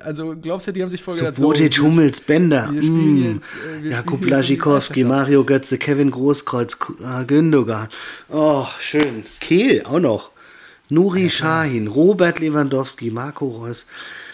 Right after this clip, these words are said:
Speaker 2: Da kam nichts von anderen großen Vereinen. Diese aussortierten
Speaker 1: Ja, weil die auch nicht, die waren auch nicht im Budget, <laughs> ehrlicherweise, ja.
Speaker 2: Okay, dann nenn mir einen Transfer von einer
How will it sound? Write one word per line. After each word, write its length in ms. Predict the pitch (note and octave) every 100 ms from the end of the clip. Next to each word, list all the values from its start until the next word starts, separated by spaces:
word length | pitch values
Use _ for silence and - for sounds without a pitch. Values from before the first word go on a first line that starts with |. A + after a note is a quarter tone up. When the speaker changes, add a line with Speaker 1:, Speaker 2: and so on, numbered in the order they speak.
| _ _ _ _
Speaker 2:
Da 120 | - B2
kam 400 | - D3 E3+ D#3
nichts 340 | C#3 - -
von 200 | - A#2
anderen 280 | A2+ A#2+ A2+
großen 320 | G2 A#2 A2+
Vereinen. 280 | A2 F2+ G2+
Diese 220 | A2+ B2+
aussortierten 560 | - G3 E3 B3 D#3+ E3
Speaker 1:
Ja, 40 |
weil 80 | G3
die 60 | G#3+
auch 220 | G#3 G3+
nicht, 320 | G#3 - - D3 C3+
die 200 | C#3+ D3
waren 160 | F3+ G3+
auch 160 | F#3+
nicht 260 | F#3+ A#3 -
im 260 | F3 E3 - -
Budget, 560 | C#3+ E3 D3 A3 G#3 -
<laughs> 80 | -
ehrlicherweise, 840 | C#3+ F3+ D3+ D3 A2+ A2+ A2 G2+ - -
ja. 240 | C3 C#3+ G3+ - -
Speaker 2:
Okay, 320 | D3 E3+ C3+ - -
dann 140 | C#3 D3+
nenn 160 | G#3+
mir 220 | B3+ A#3
einen 600 | E3 A#3 C4+ A#3 B3+ B3+ - _ _ _ _ _ -
Transfer 880 | - F3+ - - E3+ C#3 D3 G#3 - _ _ _ _
von 540 | - - F#3 G#3+ G#3+ G#3+ _ _ _ -
einer 380 | C#3+ D3 C#3